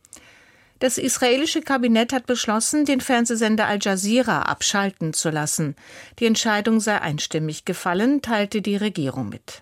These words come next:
Wann der Beschluss in Kraft tritt, ist nicht bekannt. Grundlage ist ein Gesetz, das die vorübergehende Schließung von internationalen Rundfunksendern ermöglicht,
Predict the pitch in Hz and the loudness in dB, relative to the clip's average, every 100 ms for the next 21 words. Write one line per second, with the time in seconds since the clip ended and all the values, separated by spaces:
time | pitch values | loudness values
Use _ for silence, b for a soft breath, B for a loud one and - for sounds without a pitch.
0 | - 175 180 247 247 185 175 - 170 175 | -6 0 2 4 2 0 -4 -4 -4 -4
1 | 165 - 165 - 285 277 262 - 196 - | -4 -4 -6 -4 -4 -4 -6 -2 -4 -4
2 | - 160 165 160 - B B B - 196 | -6 -4 -2 -4 -6 B B B -4 2
3 | 214 208 196 185 185 180 - - 175 175 | 2 4 2 2 2 0 -2 -2 -2 0
4 | 185 202 - - B B B 190 185 - | 2 2 0 -4 B B B 0 0 0
5 | 190 185 226 247 208 175 175 170 180 - | 0 2 2 4 4 2 2 0 0 0
6 | 220 202 180 170 170 165 180 180 170 165 | 0 0 -2 0 -2 0 -2 0 0 -2
7 | 175 170 156 170 180 214 - 196 170 160 | -2 0 0 2 2 2 2 0 2 0
8 | 156 160 156 - 156 160 202 240 269 - | 2 0 -2 -2 -2 0 0 0 0 -2